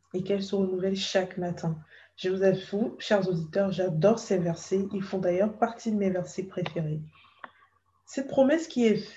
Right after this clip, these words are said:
qui est faite à tous les chrétiens, mon invité l'a expérimentée et continue de l'expérimenter tous les jours. Elle avait tant à nous dire aujourd'hui et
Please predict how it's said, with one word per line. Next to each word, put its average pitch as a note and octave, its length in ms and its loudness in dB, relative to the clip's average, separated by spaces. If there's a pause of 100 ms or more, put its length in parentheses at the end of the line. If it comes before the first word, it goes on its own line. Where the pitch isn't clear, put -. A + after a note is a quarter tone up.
qui - 160 0
est G3 60 4
faite A3 340 2
à G#3 100 6
tous C4+ 300 2
les D4 140 8
chrétiens, G3 440 -2 (120)
mon G3+ 160 0
invité G3+ 340 2
l'a G#3+ 140 2
expérimentée G#3 1000 0 (380)
et F#3 60 -2
continue G#3 340 2
de A3 80 4
l'expérimenter F#3 800 -2
tous F#3+ 160 -4
les F#3 160 4
jours. E3 320 -2 (720)
Elle G3 100 6
avait G3+ 260 4
tant D#4+ 200 2
à D#4 100 6
nous A#3 160 4
dire G#3+ 320 2
aujourd'hui E3+ 420 -2 (720)
et G3+ 560 6